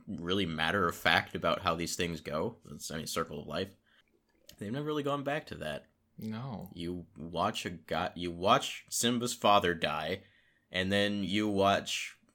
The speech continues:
Speaker 1: well, watch in quotations, his uncle get torn limb from limb. <laughs>
Speaker 2: Do you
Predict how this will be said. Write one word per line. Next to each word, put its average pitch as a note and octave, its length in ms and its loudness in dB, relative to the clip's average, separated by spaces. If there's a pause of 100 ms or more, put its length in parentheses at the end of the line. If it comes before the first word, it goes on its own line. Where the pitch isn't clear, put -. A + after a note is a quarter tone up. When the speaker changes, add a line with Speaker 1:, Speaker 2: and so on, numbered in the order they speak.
(260)
Speaker 1:
well, D2+ 280 -6 (280)
watch E2+ 440 4
in E2 100 -6
quotations, E2 840 -4
his D#2 240 -8
uncle D#2+ 340 -8
get D#2+ 260 -8 (720)
torn E2+ 420 -6
limb E2+ 220 -6
from A#2 180 -6
limb. F#3 180 -8 (580)
<laughs> - 480 -10
Speaker 2:
Do A2+ 120 -2
you G2+ 460 -2